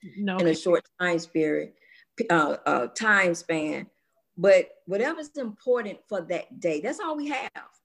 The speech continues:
Speaker 2: Even the Bible said we can't worry about tomorrow, whatever is important for that day. And then I have a cutoff period for me, okay? I, after six kids and doing all that, I have my, and, and my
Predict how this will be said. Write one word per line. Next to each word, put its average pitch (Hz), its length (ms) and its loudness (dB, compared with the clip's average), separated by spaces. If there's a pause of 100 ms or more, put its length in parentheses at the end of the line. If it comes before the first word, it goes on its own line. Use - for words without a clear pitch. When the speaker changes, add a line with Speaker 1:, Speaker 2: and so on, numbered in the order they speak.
(140)
Speaker 2:
Even 240 240 -4
the 226 60 -2
Bible 220 280 0
said 208 160 -4
we 202 80 -10
can't 208 200 -4
worry 214 140 2
about 196 240 0
tomorrow, 180 320 0
whatever 220 340 0
is 240 160 2
important 214 600 -4
for 190 180 0
that 180 340 -4
day. 156 380 -2 (720)
And 196 100 2
then 233 80 4
I 302 120 2
have 302 120 -6
a 208 80 -8 (160)
cutoff 208 340 -4
period 147 300 -8
for 151 80 -12
me, 143 320 -8 (180)
okay? 151 300 2
I, 196 240 4 (580)
after 214 200 2
six 294 320 -4
kids 262 280 -2
and 233 80 -4
doing 233 200 4
all 226 160 0
that, - 200 -2
I 247 40 -2
have 220 120 -8
my, 208 140 -6 (140)
and, 214 180 -8
and 202 100 -8
my 240 140 -4